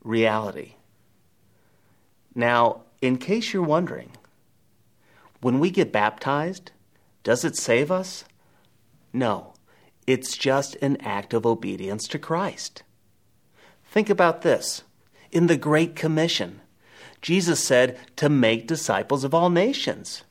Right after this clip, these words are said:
And what else? Baptize them. You see, baptism doesn't save anyone, but baptism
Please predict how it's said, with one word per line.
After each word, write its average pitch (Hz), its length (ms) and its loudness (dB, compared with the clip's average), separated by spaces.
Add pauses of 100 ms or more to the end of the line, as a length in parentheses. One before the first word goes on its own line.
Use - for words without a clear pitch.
(360)
And 117 220 -2
what 120 200 4
else? 135 400 2 (580)
Baptize 104 600 -2
them. - 320 -18 (1080)
You 143 80 -2
see, 175 180 2
baptism 156 680 2
doesn't 127 320 2
save 120 460 0
anyone, 170 760 -2 (880)
but 131 300 2
baptism 120 720 0